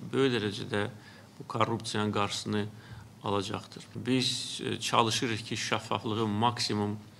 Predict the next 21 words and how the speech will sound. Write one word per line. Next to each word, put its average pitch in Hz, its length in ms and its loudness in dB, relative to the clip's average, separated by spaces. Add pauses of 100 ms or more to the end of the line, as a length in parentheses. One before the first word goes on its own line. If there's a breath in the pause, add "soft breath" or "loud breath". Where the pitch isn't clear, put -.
(640 loud breath)
dərəcədə 104 560 4
Azərbaycanda 104 580 2
tətbiq 104 460 2
edək 110 400 4 (160)
və 107 180 2 (640)
bu 120 140 -4
sahədə 110 440 4
də 110 160 0
uğurlara 104 560 2
nail 104 320 4
olmuşuq. 123 480 0
Bizim 107 320 -2
Dövlət 104 400 0
Neft 107 160 0
Fondumuz 110 480 -4
dünya 107 320 2
miqyasında 104 760 0
ən 131 280 2
şəffaf - 600 -4 (520 loud breath)
neft 110 440 0 (260)
fondudur. 101 540 0